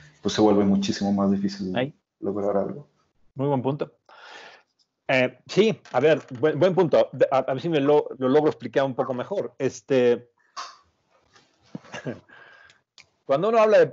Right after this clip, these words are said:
Speaker 2: ca-, categorías como gobernanza, que hemos platicado varias veces en este, en este curso, ¿no? Uno, eh, eh, gobernanza, pues es un concepto que te habla de quiénes toman decisiones, de qué manera, con qué poder y con qué facultades, ¿no? El concepto de gobernanza es un concepto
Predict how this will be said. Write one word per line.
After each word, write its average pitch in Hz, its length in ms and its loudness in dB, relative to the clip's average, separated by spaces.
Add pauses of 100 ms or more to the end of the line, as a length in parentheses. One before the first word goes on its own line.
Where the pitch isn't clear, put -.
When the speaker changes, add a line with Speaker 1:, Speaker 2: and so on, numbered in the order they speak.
Speaker 2:
ca-, - 220 -10
categorías 127 560 0
como 131 200 -4
gobernanza, 117 580 0
que - 80 -10
hemos 117 140 -6
platicado 110 440 -2
varias 104 300 -6
veces - 260 -12
en 95 120 -16
este, 92 500 -18
en 110 140 -20
este - 640 -20
curso, 107 340 -8
¿no? 180 240 -6 (800)
Uno, 147 480 4
eh, 120 220 -2
eh, 110 280 -4
gobernanza, 156 580 2
pues 143 140 -2
es - 80 -4
un 160 100 -2
concepto 160 440 -2
que 135 80 -10
te 113 120 -8
habla 139 260 -4
de 117 120 -8
quiénes 160 360 -4
toman 160 300 -4
decisiones, 151 760 -8
de 113 160 -8
qué 135 100 -4
manera, 156 460 -6
con 110 180 -10
qué 139 100 -4
poder 147 360 -4
y 156 40 -6
con 113 140 -8
qué 127 100 -10
facultades, 110 600 -6
¿no? 240 200 -12 (100)
El 117 120 -16
concepto 127 340 -6
de 175 80 4
gobernanza 139 560 -2
es 135 80 -14
un 139 80 -14
concepto 156 640 -6